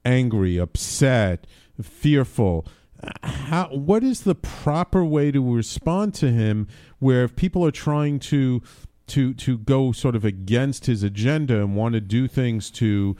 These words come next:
um, you know, get around him or to,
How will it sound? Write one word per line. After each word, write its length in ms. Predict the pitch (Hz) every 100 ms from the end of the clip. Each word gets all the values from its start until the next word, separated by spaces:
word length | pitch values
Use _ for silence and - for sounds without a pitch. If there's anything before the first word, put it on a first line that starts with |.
| - - _ -
um, 680 | 117 104 101 98 98 113 117 - 67 64 - -
you 260 | 156 117
know, 120 | 113 98
get 220 | 135 110
around 500 | 101 120 170 170 131
him 360 | 131 110 98
or 160 | 98 98
to, 360 | 95 110 98